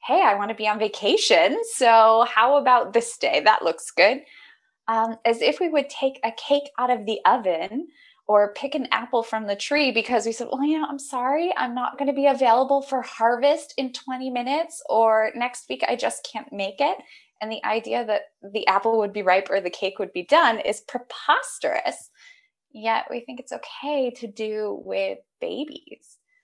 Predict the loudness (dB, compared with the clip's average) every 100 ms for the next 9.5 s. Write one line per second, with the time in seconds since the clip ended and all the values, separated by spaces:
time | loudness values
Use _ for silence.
0 | _ _ _ -20 -18 -18 -20 -20 -20 -14
1 | -8 -8 -8 -6 0 0 0 -4 -8 -8
2 | -6 -6 -6 -6 -6 -8 -10 -10 -10 -12
3 | -16 -20 _ _ _ _ _ _ _ _
4 | _ -12 -10 -8 -8 -6 -6 -4 -6 -6
5 | -10 _ _ _ _ _ -14 -14 _ _
6 | _ _ _ _ _ -14 -10 -4 4 4
7 | 4 0 -2 -8 0 0 0 -10 -10 -8
8 | -10 -16 -20 -12 -6 -6 -6 -4 -4 -2
9 | -6 -10 -16 -18